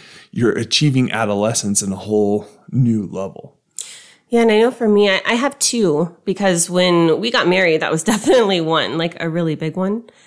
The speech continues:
Speaker 2: But then also when I stopped working for the, when, when I quit working for the office that I managed for fourteen years and then decided to allow myself that space and freedom, you know, which is scary to do, that was also, like, a completely different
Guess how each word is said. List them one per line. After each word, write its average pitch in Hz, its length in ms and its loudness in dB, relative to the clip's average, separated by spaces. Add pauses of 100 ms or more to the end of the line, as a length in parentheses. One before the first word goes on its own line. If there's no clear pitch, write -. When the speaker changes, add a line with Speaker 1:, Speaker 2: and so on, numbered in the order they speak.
(220)
Speaker 2:
But 196 120 0
then 190 140 4
also 208 460 0
when 180 280 0
I 202 180 -2
stopped 214 340 -4
working 185 380 0
for 175 220 -2
the, 160 260 -2 (180)
when, 190 160 -4 (220)
when 190 120 0
I 170 80 2
quit 175 240 -2
working 180 340 0
for 160 640 -2 (360)
the 175 140 2
office 165 360 0
that 156 100 -6
I 139 80 -2
managed 156 500 0
for 147 100 -8
fourteen 147 480 -6
years 139 480 -4 (460)
and 175 160 2
then 156 180 2
decided 151 520 -2
to 160 240 -2
allow 151 280 0
myself 147 500 -2
that 139 220 -6
space 156 320 -4
and 139 140 -4
freedom, 175 500 -6 (640)
you 165 100 -2
know, 160 120 2
which 165 140 0
is 151 120 0
scary 160 400 0
to 160 160 -6
do, 151 260 0
that 185 200 0
was 226 180 2
also, 156 640 -2
like, 143 200 -8
a 160 80 -6
completely 156 720 -6
different 143 640 -4